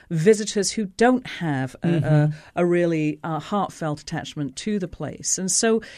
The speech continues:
Speaker 1: it's how do you balance that tension? And then how do we do, and we, we talked earlier about how do we educate the hospita-, how can we work with the hospitality industry in all ways to bring this bar up about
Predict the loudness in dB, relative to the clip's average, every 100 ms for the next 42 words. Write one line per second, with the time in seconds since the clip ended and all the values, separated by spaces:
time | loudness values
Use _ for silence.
0 | -10 -6 -4 -2 0 0 0 -2 -2 -2
1 | -4 -4 -4 -4 -4 -4 -4 -4 -2 -2
2 | 0 0 -4 -14 -12 -2 0 2 0 -2
3 | 0 2 2 0 -2 -4 -4 -4 -4 -2
4 | -2 -4 -6 -6 -6 -4 -2 0 -2 -4
5 | -6 -4 -4 -4 -14 -10 -6 -4 -4 -6
6 | -6 -4 -4 -2 -2 -2 -4 2 2 2
7 | -4 -4 -6 -8 -8 -6 -6 -6 -6 -4
8 | -4 -4 -2 -2 -4 -14 -6 0 0 0
9 | -4 -2 -2 -2 0 0 0 -6 -12 -14
10 | -14 -20 _ -2 0 -2 -8 0 2 4
11 | 2 0 -4 -4 -2 0 0 -2 -4 -4
12 | -4